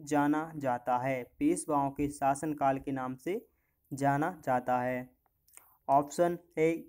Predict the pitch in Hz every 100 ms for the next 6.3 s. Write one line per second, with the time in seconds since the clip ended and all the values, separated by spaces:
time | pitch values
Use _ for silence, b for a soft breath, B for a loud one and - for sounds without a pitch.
0 | - _ - - 151 156 160 156 175 180
1 | _ _ _ _ _ - 147 147 170 170
2 | 175 175 _ _ _ - - _ 135 131
3 | 139 147 147 160 160 165 160 160 156 165
4 | 170 - - _ _ - 160 151 160 160
5 | 151 147 151 160 160 165 156 151 165 151
6 | 143 165